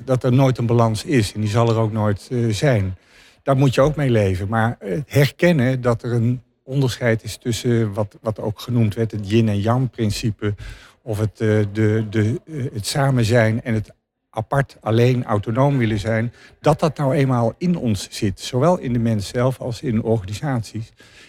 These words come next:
En als je merkt dat het een wat meer doorslaat, dan moet je zorgen dat het andere weer iets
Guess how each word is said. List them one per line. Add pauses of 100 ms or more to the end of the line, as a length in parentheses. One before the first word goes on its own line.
(120)
En
als
je
merkt
dat
het
een (140)
wat
meer
doorslaat,
dan
moet
je
zorgen
dat
het
andere
weer
iets